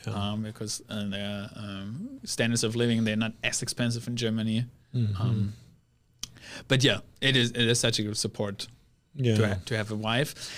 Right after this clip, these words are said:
Speaker 2: And you also learn there a lot about grace and forgiveness, I think.
Speaker 1: Yes.
Speaker 2: I always
Speaker 1: Yeah.
Speaker 2: thought that I'm such a calm,
Speaker 1: Yeah.
Speaker 2: well-tempered guy
Speaker 1: Of course.
Speaker 2: till I get married.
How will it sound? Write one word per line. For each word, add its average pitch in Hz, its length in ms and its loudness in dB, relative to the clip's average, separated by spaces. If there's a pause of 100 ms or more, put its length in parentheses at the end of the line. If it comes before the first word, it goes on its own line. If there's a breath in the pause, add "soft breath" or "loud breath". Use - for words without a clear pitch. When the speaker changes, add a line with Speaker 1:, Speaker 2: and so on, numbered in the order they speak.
(140 loud breath)
Speaker 2:
And 139 160 0 (520)
you 135 200 2
also 160 280 6
learn 147 220 6
there 147 100 2
a 143 40 0
lot 113 180 2
about 104 240 -4
grace 107 220 -2
and 117 100 0
forgiveness, 107 680 -4 (180)
I 117 100 -6
think. 113 260 0 (160)
Speaker 1:
Yes. 110 120 4
Speaker 2:
I 160 200 6
always 170 340 6
Speaker 1:
Yeah. 147 80 6
Speaker 2:
thought 135 160 6
that 120 120 2
I'm 117 140 2
such 123 300 0
a 117 200 2 (1080)
calm, 123 800 4 (220)
Speaker 1:
Yeah. 104 240 4 (600)
Speaker 2:
well-tempered 120 720 2
guy 117 300 4
Speaker 1:
Of 120 180 2
course. - 460 4
Speaker 2:
till 135 180 4
I 123 40 4
get - 180 0
married. 117 360 6